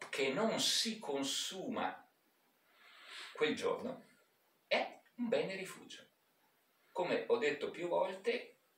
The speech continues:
il vestiario è un bene rifugio. E nei tem-, in tempi di guerra, eh,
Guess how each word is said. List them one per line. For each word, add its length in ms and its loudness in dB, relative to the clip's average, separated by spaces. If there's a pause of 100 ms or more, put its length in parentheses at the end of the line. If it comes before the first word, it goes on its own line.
(160)
il 240 -6
vestiario 920 -2 (1300)
è 220 4 (840)
un 140 -8
bene 280 -2
rifugio. 440 -14 (800)
E 420 -2
nei 260 -2
tem-, 300 -2
in 200 -6
tempi 340 0
di 140 -4
guerra, 680 2 (520)
eh, 280 0